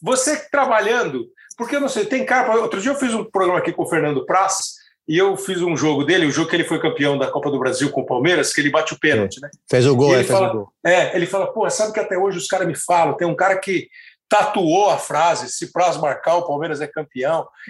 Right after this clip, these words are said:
Speaker 1: Então ele fala, "Puta, isso me marca." É,
Speaker 2: Claro.
Speaker 1: você, eu não
Speaker 2: Pô.
Speaker 1: sei se você, quando técnico, quando você via uma transmissão, ou se você, quando foi comentarista, de vez em quando com fone ali, fala assim, "Pô, o cara, o cara tá arrebentando.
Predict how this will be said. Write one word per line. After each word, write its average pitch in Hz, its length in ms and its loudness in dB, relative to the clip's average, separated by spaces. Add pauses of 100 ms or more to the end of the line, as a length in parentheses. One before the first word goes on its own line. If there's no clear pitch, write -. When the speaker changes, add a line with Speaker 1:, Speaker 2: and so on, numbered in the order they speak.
(160)
Speaker 1:
Então 226 140 -2
ele 220 80 -2
fala, 220 180 0
"Puta, 233 280 -4
isso 233 220 -2
me 262 100 2
marca." 226 580 0 (460)
É, 202 60 2
Speaker 2:
Claro. 202 360 4
Speaker 1:
você, 269 580 2
eu 240 60 2
não 285 80 0
Speaker 2:
Pô. - 80 0
Speaker 1:
sei 302 140 0
se 269 140 -2
você, 208 420 0
quando 175 420 -2
técnico, 175 500 0
quando 156 220 -6
você 147 240 -6
via 165 260 0
uma 139 160 -2
transmissão, 147 680 -2 (280)
ou 262 240 4
se - 140 0
você, 226 360 0
quando 214 220 -4
foi 190 140 -2
comentarista, 170 580 -2
de 160 60 -8
vez 170 140 2
em 165 80 -2
quando 185 180 0
com 180 140 0
fone 170 300 0
ali, 175 140 0
fala 165 120 -6
assim, 139 260 -6
"Pô, - 160 -2
o - 60 -4
cara, 151 260 0
o - 180 -6
cara 160 180 0
tá 180 100 0
arrebentando. 170 680 -2